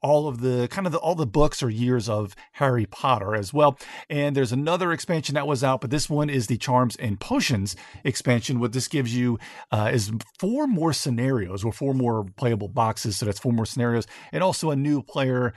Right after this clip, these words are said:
a new character that you can play, which is Ginny Weasley.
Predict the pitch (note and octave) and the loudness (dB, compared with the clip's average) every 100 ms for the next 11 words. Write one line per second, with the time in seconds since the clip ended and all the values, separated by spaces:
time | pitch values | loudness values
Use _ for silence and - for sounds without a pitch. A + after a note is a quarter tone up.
0 | - D3+ D#3 C#3+ - D3 C3+ - A#2+ A#2 | -6 -2 2 2 2 -2 0 0 0 0
1 | G#2+ G#2 C#3 A#2 G#2+ G#2+ A2 G2 B2 A#2 | 0 -2 2 2 2 0 -2 -4 0 2
2 | A2+ G#2+ A2+ G#2+ B2 G2 G2+ G2+ | 2 0 -2 0 0 0 0 0